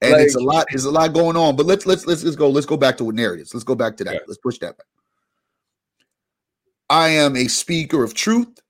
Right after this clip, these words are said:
Speaker 1: I'm a speaker of humanity, and I'm pro-black as fuck, right?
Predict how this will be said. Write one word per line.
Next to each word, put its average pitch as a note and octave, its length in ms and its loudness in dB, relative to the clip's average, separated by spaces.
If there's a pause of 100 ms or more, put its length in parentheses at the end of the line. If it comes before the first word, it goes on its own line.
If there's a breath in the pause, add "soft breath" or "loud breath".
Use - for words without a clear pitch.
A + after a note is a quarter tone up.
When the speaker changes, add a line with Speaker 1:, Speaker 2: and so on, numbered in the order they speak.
(320)
Speaker 1:
I'm A#2+ 200 0
a A2+ 60 -6
speaker D3 460 -2
of B2 140 2
humanity, D3 640 -2
and B2 100 -2
I'm G#2 140 -6
pro-black A#2 600 0
as - 120 -12
fuck, - 480 -8 (540)
right? G#2 320 -6